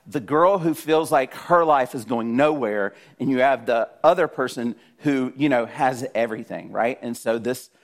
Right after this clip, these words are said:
this love story plays out. Now, if you've seen it, then you know what's gonna happen. And the funny thing is, if you haven't seen it, you probably know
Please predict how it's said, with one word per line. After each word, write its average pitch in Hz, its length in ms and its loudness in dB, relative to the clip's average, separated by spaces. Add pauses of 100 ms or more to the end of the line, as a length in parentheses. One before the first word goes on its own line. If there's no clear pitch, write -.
(180)
this 113 200 -6
love 139 240 2
story 107 240 -6
plays 98 320 -6
out. 92 200 -10 (280)
Now, 127 320 2
if 113 180 -8
you've 120 140 -6
seen 247 320 -4
it, 202 180 0 (760)
then 127 180 0
you 147 100 0
know 147 540 2 (580)
what's 117 160 -6
gonna 160 180 0
happen. 202 480 -2 (960)
And 151 120 -4
the 170 60 -4
funny 170 240 2
thing 165 240 0
is, 185 320 0 (140)
if 131 140 -6
you 143 260 -4
haven't - 500 2
seen 156 300 -2
it, 202 180 -2 (280)
you 185 240 -2
probably 175 500 2
know 135 540 2